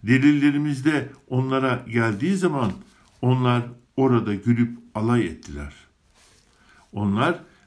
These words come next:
delillerimizdeki nurumuzu anlayamadılar. Ancak onlar da diğerleri gibi büyüklendiler ve bizi anlayamayıp sıkıntı veren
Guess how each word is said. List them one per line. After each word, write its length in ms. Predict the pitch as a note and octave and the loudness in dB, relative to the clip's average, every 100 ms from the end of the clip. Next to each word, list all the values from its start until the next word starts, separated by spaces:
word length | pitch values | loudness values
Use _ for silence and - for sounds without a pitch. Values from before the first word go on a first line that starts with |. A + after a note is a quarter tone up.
| - | -8
delillerimizdeki 1160 | G2+ A#2 A#2 A#2+ A#2 A#2 A#2 A2+ B2 B2 C#3 | 0 2 2 2 2 2 2 2 0 0 0
nurumuzu 540 | A#2+ A#2 A#2 A#2 G#2+ C3+ | 2 2 0 -2 -2 -2
anlayamadılar. 760 | A2 G2 A2 A2+ F2 E2 D#2 D2+ - _ _ _ _ _ _ _ _ | -2 -2 0 -2 -4 -8 -12 -14 -18 _ _ _ _ _ _ _ _
Ancak 480 | A2+ A#2 A2 A2+ G2+ - _ _ | 0 0 2 0 -4 -12 _ _
onlar 520 | A2+ A#2 A2+ G#2+ G2 | -4 -2 0 -2 -2
da 340 | G#2 D3+ F#3+ - _ - | -2 -4 -4 -10 _ -14
diğerleri 600 | F#2 G#2+ G#2+ G2+ A2 A#2 | -4 -2 0 -2 -2 0
gibi 260 | A2+ G2+ F#2 | 0 -2 -4
büyüklendiler 880 | G#2 G2+ F#2 G2+ F#2+ F2+ F#2+ B2 E3 - _ _ _ _ _ | -4 -4 -4 -4 -4 -4 -4 -4 -4 -12 _ _ _ _ _
ve 140 | B2 C3+ | -2 -2
bizi 400 | C#3+ E3 D3+ - - | -2 0 0 -4 -8
anlayamayıp 880 | A#2+ A#2 A#2 D#3 D3 A2 C3 - - _ | -2 0 2 0 0 2 2 0 -8 _
sıkıntı 560 | - A#2+ - C#3 F#3 | -6 -4 -4 -2 2
veren 380 | C3+ G#2+ C3 E3 | 2 2 0 -4